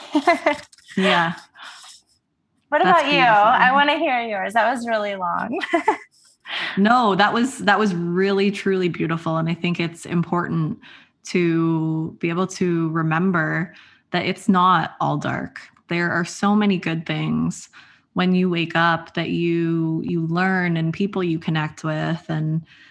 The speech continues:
Speaker 2: I think the advice I would give to people who are just starting or who are early on their journey or really anywhere on their journey is, number one, you need to have that, that firm foundation of yourself.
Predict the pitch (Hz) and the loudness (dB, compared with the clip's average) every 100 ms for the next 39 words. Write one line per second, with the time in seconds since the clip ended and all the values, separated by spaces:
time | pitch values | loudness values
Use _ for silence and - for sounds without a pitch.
0 | _ _ _ _ _ _ 185 185 226 240 | _ _ _ _ _ _ 0 2 2 2
1 | 233 196 175 170 190 180 175 170 165 165 | 0 0 2 0 0 0 0 -2 -2 -2
2 | 165 - 165 170 165 165 175 160 160 160 | -2 -4 -4 -4 -4 -4 -2 0 0 -2
3 | - 151 151 151 151 151 165 _ - - | -2 -2 -2 -2 -4 -6 -10 _ -20 -14
4 | 170 - - 247 240 240 233 226 214 165 | -12 -8 -4 -2 0 0 0 2 0 -2
5 | 160 160 156 156 156 - _ _ 185 185 | -2 -2 -2 -2 -4 -8 _ _ -4 -2
6 | 180 165 165 160 208 233 247 233 233 294 | 0 0 0 -2 0 0 0 0 -2 -2
7 | 214 175 - - 160 190 156 151 156 156 | -2 -2 -4 -4 -2 -2 -2 -2 -2 -2
8 | 160 156 165 190 165 156 165 _ _ _ | -4 -4 -4 -2 -2 -2 -6 _ _ _
9 | _ _ 180 175 170 165 165 165 - - | _ _ -2 0 0 0 -2 -4 -8 -18
10 | _ _ 185 208 208 185 175 185 165 165 | _ _ 0 2 2 2 2 2 2 0
11 | 165 175 _ _ _ _ - 190 190 202 | -2 -4 _ _ _ _ -2 0 2 2
12 | 208 202 180 170 170 165 170 160 156 - | 0 0 2 2 0 -2 -2 -2 -4 -10
13 | - 160 - 180 175 180 170 165 156 160 | -8 -8 -6 -4 -2 0 0 0 -2 -4
14 | - 160 156 151 160 - - 55 214 - | -4 -4 -4 -4 -6 -4 -4 -4 -8 -14